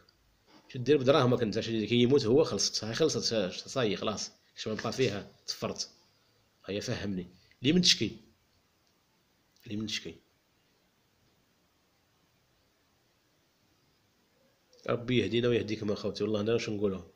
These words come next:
ربي يهدينا ويهديكم. هذه هي. وكل واحد راه يعرف روحه، اه، كل واحد راه يعرف روحه، وكل واحد راه ي-، آه، كل واحد راه غدوه ما يبداش، ما تبدا تبكي ما والو. انا كاين واحد سايل له،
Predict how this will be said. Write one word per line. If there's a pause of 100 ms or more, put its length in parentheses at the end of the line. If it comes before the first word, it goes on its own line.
(100)
ربي
يهدينا
ويهديكم. (1080)
هذه
هي. (1300)
وكل
واحد
راه
يعرف
روحه،
اه، (500)
كل
واحد
راه
يعرف
روحه،
وكل
واحد
راه
ي-، (1400)
آه،
كل
واحد
راه
غدوه
ما
يبداش،
ما
تبدا
تبكي
ما
والو.
انا
كاين
واحد
سايل
له،